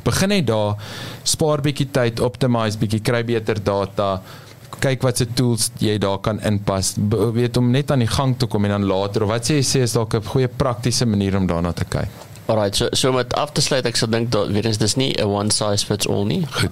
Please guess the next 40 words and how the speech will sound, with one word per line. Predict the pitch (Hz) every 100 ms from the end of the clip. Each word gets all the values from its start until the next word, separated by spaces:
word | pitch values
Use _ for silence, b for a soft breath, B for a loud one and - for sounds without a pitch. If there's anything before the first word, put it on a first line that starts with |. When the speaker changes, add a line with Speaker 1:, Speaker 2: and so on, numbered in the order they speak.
| -
Speaker 2:
Ma-, |
Speaker 1:
fair, | 113 85
Speaker 2:
ma-, | -
Speaker 1:
ja. |
Speaker 2:
ma-, | - 113
maar | 110 107
die | 110
praktiese | 113 143 143 143 131
wat | 117
ek |
dink, | 113 107 -
moenie | 101 110 131
gaan | 156
kyk | 120 113
na |
die | 107
Facebook, | 104 113 110 107
die | 104
LinkedIn, | 104 101 104 98 -
weet, | 98 - - -
dan | 92 101
raak | 107 104
jy | 120
weer | 110
in | 107
die | 95
detail | 98 - 98
betrokke. | 95 - - 101
Speaker 1:
Hmm. | 90 85 78 B
Speaker 2:
Op | - 123
'n | 123
strategievlak, | - 113 120 - 151 - 165 - - B B B B
waar | 104 101 110 120
kom | 123 135
meeste | 123 117 120
van | 123
jou | 113
kliënte, | 110 110 107 104 107 104 - - - - - -
weet, | 98 98 -
ehm, | 101 95